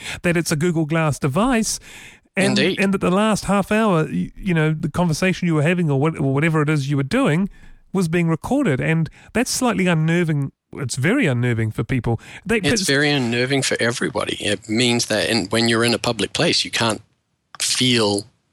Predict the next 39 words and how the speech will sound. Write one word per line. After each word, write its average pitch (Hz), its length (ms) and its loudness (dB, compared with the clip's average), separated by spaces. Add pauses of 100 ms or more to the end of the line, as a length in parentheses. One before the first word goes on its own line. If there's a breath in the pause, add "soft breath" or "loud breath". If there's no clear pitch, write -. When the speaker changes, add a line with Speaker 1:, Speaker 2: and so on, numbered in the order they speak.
(220)
Speaker 2:
safe - 360 0
and 107 100 -2
secure 120 520 0
in 104 200 0
the 107 80 2
knowledge 107 380 0
that 107 220 -2
you 110 140 -4
would 113 120 -2
be 110 120 0
able 104 140 0
to 101 100 0
see 139 480 -2
when 92 180 -2
something 87 460 -2
is 82 180 0
filming 90 440 -2
you. - 120 -4 (440 loud breath)
Speaker 1:
Yeah, 220 180 0
and 220 120 2
that, 269 140 0
and 233 160 0
that's 349 200 0
the 302 80 -2
key 294 240 -2
thing, 262 260 0
Brett, 156 180 2
what 196 140 -2
you 202 100 0
said. 190 320 0
It's - 260 -4
not 247 280 0
about 208 420 0 (180 loud breath)
not 165 460 0
being 175 200 2
recorded, 147 680 0
it's 170 200 -2
about 170 400 0
consent, 165 520 0